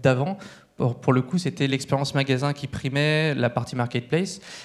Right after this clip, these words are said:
la partie cloud également, pour ceux qui, qui font de l'international, de pouvoir demain instantanément avoir votre plateforme qui s'ouvre aux U S, euh, alors que vous n'avez pas de, d'hébergeur, vous n'avez pas de plateforme et d'équipe forcément. C'est quelque chose qui est possible aujourd'hui. Euh,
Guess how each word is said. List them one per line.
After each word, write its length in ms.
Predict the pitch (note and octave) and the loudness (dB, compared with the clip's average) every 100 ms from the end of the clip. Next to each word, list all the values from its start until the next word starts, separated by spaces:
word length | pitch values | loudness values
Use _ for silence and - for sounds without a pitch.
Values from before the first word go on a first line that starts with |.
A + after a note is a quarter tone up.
| - | -6
la 100 | C3 | -2
partie 220 | C3 C3+ - | 0 -2 -2
cloud 340 | F3+ F3 E3+ | 4 4 4
également, 500 | C#3 C3+ D3 F3 G3+ | 0 -2 -2 -2 -2
pour 200 | G3+ B2 | -4 -6
ceux 140 | - | -6
qui, 460 | C#3+ - C3 B2 B2 | -6 -6 -8 -6 -8
qui 480 | - B2 A#2 A#2 A#2+ | -8 -6 -4 -2 -4
font 260 | - D3+ | -4 -2
de 80 | C3+ | 0
l'international, 680 | B2 A#2+ B2+ B2 - C#3+ E3 | 0 0 -2 -2 -2 0 0
de 80 | C3+ | 0
pouvoir 420 | A#2+ - C3+ C3 B2+ - | -4 0 0 0 -4 -2
demain 280 | C3+ C#3+ D3 | 0 2 0
instantanément 680 | C#3 C3+ B2+ B2+ B2+ C#3+ D3 | -2 -2 -2 0 0 0 2
avoir 220 | A#2+ B2 | 2 2
votre 160 | B2 - | 0 2
plateforme 420 | C#3+ C#3 D3+ D3+ | -2 2 0 0
qui 160 | - | -6
s'ouvre 240 | - D#3+ C3 | -8 -4 0
aux 80 | B2+ | 0
U 160 | C3 | 2
S, 300 | C#3+ C#3+ - - - - - | 0 -2 -8 -18 -20 -14 -4
euh, 180 | B2 A#2+ | 0 2
alors 220 | - C3 C3+ | 4 2 0
que 100 | B2+ | -2
vous 120 | A#2+ | 0
n'avez 200 | A#2+ A#2 | 0 2
pas 200 | C#3 C#3+ | 2 2
de, 160 | B2+ | 4
d'hébergeur, 560 | B2+ B2+ B2+ B2 C3 C3 | 4 2 2 2 2 4
vous 80 | B2 | 2
n'avez 160 | B2 | 0
pas 140 | A#2+ C3+ | 0 -2
de 60 | |
plateforme 460 | - C3 - C#3 C3+ | 0 -2 2 2 2
et 60 | B2 | 0
d'équipe 320 | B2 C3+ - | -4 -4 -6
forcément. 420 | B2+ A#2+ B2 F3 - - | -6 -4 -2 -2 -4 -16
C'est 100 | - | -8
quelque 140 | - A#2 | -6 -2
chose 160 | E3+ | -2
qui 80 | D3+ | -2
est 40 | |
possible 360 | - C#3 - E3+ | -2 -2 -2 -2
aujourd'hui. 380 | C3 B2+ C#3 F3+ - - - - C3 | -2 -2 -4 -8 -12 -20 -20 -6 0
Euh, 240 | B2 B2 | 2 2